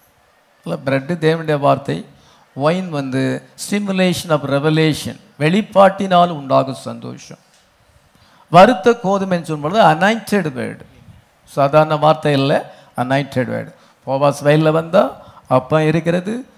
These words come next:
திராட்சை ரசம் இருக்கிறது, வறுத்த கோதுமை, அனாயிண்டட் word இங்கே இருக்கு.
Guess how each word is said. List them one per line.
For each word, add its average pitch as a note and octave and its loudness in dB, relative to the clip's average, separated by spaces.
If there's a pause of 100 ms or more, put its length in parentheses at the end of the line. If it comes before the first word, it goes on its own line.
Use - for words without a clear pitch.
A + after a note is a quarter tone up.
(140)
திராட்சை D3 4
ரசம் D#3 -2
இருக்கிறது, E3 -4 (340)
வறுத்த F#3+ 6
கோதுமை, C3+ -2
அனாயிண்டட் G3+ 2
word F#3+ 4
இங்கே D3+ -2
இருக்கு. A#2 -8